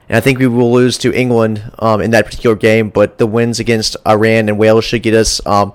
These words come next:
enough points to finish in the top two and make it out of the group sta-, make it out of the group stage. And for our, our listeners, um, how do you advance out of the group stage? You have to finish the top two in that group stage, in that particular group.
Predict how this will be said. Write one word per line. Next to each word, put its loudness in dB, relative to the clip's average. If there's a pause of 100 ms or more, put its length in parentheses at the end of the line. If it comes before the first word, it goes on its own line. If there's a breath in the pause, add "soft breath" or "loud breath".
(120)
enough 0
points 0
to -6
finish 0
in -4
the -6
top -2
two 0
and 0
make -2
it 2
out 4
of 0
the 0
group -6
sta-, 2
make -2
it 4
out 4
of 2
the -4
group -8
stage. 2
And -2 (100)
for 4
our, 6
our 4
listeners, 4
um, 2 (160)
how 4
do 8
you 6
advance 4
out 8
of 4
the -10
group -2
stage? 4
You 6
have 4
to -6
finish 2
the -12
top 4
two 4
in 4
that 6
group 0
stage, 2
in 0
that 2
particular 2
group. 2